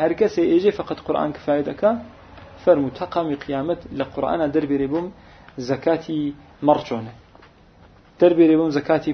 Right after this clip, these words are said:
پوڵ چۆنە، زەکاتی تڵا چۆن. نی-، نا-، نا-، نادۆزیتەوە، ناتوانی. پێغەمبەر عەلەیهی سەلام فەرمی سی سەر مانگا دانەیەکی زەکات. چل سەر مەڕ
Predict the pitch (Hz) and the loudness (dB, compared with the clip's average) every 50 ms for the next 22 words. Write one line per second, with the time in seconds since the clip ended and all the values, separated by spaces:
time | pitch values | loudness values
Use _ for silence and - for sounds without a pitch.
0 | 147 - 156 143 139 - 135 127 120 117 120 120 - - _ - - - - - | -2 -2 -2 -2 -2 -4 -6 -6 -6 -8 -12 -14 -18 -20 _ -20 -20 -20 -20 -20
1 | _ - - _ - 139 143 170 156 147 - 143 - 147 151 143 131 123 - 135 | _ -20 -20 _ -10 -2 0 0 0 2 0 -4 -2 0 0 0 0 -2 -6 -10
2 | 123 123 135 165 202 196 156 135 135 143 160 143 120 117 135 147 147 - - 160 | -8 -8 -8 -10 -8 -8 -10 -10 -10 -8 -10 -10 -10 -12 -16 -20 -20 -18 -14 -10
3 | 170 160 135 120 - 147 147 131 120 120 113 - - - - 139 151 160 143 - | -8 -8 -8 -8 -8 -8 -8 -8 -8 -10 -16 -16 -18 -16 -12 -8 -8 -8 -8 -8
4 | - - - 135 131 - - _ - - - - - - - - - _ - - | -14 -16 -16 -18 -20 -20 -20 _ -20 -20 -20 -20 -20 -20 -20 -20 -20 _ -20 -20
5 | - - - - - - - 123 131 139 127 117 117 117 117 120 131 131 127 127 | -20 -20 -14 -14 -12 -10 -6 -2 0 0 0 0 -4 -6 -8 -10 -10 -12 -10 -10
6 | 135 139 156 156 - - - 151 139 - - - 110 - - - 120 117 117 120 | -10 -10 -10 -12 -14 -8 -6 -6 -6 -6 -8 -12 -12 -12 -14 -12 -10 -10 -10 -6
7 | 131 165 196 247 285 - - - - - - - - - - - - - - 127 | -4 -4 -4 -4 -6 -14 -20 -20 -20 -20 -20 -20 -20 -20 -20 -20 -20 -10 -6 -6
8 | 113 113 117 113 110 113 - 120 117 - - - - - - - - - - - | -6 -4 -6 -8 -8 -10 -14 -16 -16 -18 -20 -20 -20 -20 -12 -10 -10 -10 -10 -16
9 | - - - - - - - - - - - - - - - - - 156 139 - | -16 -16 -16 -16 -18 -20 -20 -20 -20 -20 -20 -20 -20 -20 -14 -2 0 0 0 0
10 | - 131 120 127 165 190 | -4 -4 -4 -2 -4 -4